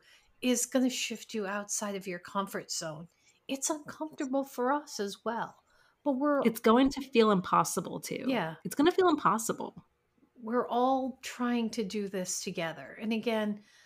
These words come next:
Speaker 1: uh, I'll go back to, I think for me, the most impactful thing is this idea of setting goals, little obtainable goals, and giving yourself the freedom to know that you can have as many of those little goals as you want.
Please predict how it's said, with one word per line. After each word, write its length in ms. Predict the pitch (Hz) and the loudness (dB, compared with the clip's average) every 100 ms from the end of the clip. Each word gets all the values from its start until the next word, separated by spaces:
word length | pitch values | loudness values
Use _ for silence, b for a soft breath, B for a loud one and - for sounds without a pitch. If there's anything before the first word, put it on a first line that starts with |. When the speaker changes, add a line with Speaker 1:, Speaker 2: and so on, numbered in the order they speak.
| b b | b b
Speaker 1:
uh, 120 | 185 - | -12 -6
I'll 200 | 214 233 | -2 0
go 100 | 226 | 4
back 260 | 233 220 208 | 4 2 -2
to, 120 | 226 | 0
I 60 | 208 | 0
think 180 | 214 208 | 0 -6
for 140 | - | -6
me, 160 | 196 196 | -4 -2
the 80 | 185 | -2
most 360 | 180 175 190 | -4 -6 -8
impactful 520 | 170 - 190 - 175 | -10 -6 -8 -8 -12
thing 320 | 170 190 180 180 | -10 -6 -6 -6
is 180 | 170 | -8
this 220 | - 185 185 | -10 -10 -8
idea 580 | 180 185 190 185 180 - | -6 -6 -4 -2 -4 -6
of 260 | 185 170 165 _ _ _ _ | -6 -6 -8 _ _ _ _
setting 500 | - - 208 226 214 | -8 -4 -2 0 -2
goals, 720 | 175 165 165 - - - - - _ _ _ 202 | 0 0 -2 -4 -14 -14 -14 -16 _ _ _ -8
little 400 | 208 208 220 - | -6 -2 -2 -4
obtainable 640 | 208 - - 202 185 185 185 | -12 -12 -8 -6 -4 -6 -6
goals, 400 | 165 156 180 - b b b 214 | -8 -6 -8 -12 b b b -8
and 220 | 208 - | -8 -6
giving 340 | 214 220 247 | -8 -2 0
yourself 540 | 233 220 - 202 202 - | 0 -2 -4 -6 -8 -12
the 80 | |
freedom 560 | 190 - 196 196 196 190 | -14 -12 -6 -6 -4 -6
to 160 | - 180 | -6 -8
know 560 | 165 160 175 226 254 _ _ _ _ _ - | -6 -6 -4 -2 -4 _ _ _ _ _ -12
that 120 | 196 | -8
you 160 | 196 220 | -4 -2
can 100 | 220 | -4
have 240 | 180 208 | -4 -6
as 160 | 190 185 | -6 -6
many 380 | 190 190 214 226 | -4 -4 -2 -4
of 100 | 202 | -2
those 240 | 202 190 | -6 -4
little 220 | 190 190 | -4 -6
goals 420 | 185 180 185 185 185 | -6 -6 -6 -8 -8
as 180 | 175 | -8
you 140 | 190 190 | -6 -6
want. 540 | 175 165 165 165 - | -6 -6 -6 -8 -12